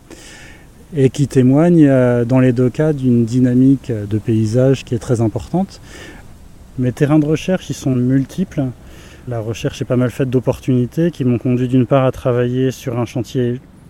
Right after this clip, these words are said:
régional, l'Asie du Sud-Est, euh, avec des, beaucoup d'activités qui sont sur, euh, l'Indonésie en particulier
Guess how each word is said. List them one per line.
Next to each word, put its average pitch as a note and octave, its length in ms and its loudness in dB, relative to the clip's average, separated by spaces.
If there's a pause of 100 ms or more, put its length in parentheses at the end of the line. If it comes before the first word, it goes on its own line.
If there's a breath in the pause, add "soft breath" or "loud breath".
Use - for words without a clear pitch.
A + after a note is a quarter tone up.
régional, C3+ 720 0 (260)
l'Asie A#2+ 240 -6
du A#2 100 -6
Sud-Est, D3 520 -6
euh, A#2 160 -4 (680 loud breath)
avec G#2+ 220 -10
des, A2+ 180 -10 (360)
beaucoup B2 320 -10
d'activités A#2 520 -6
qui - 80 -20
sont A#2 140 -10
sur, A2 200 -14
euh, G2+ 300 -10
l'Indonésie A#2 680 0
en A2+ 80 -2
particulier C3 720 -4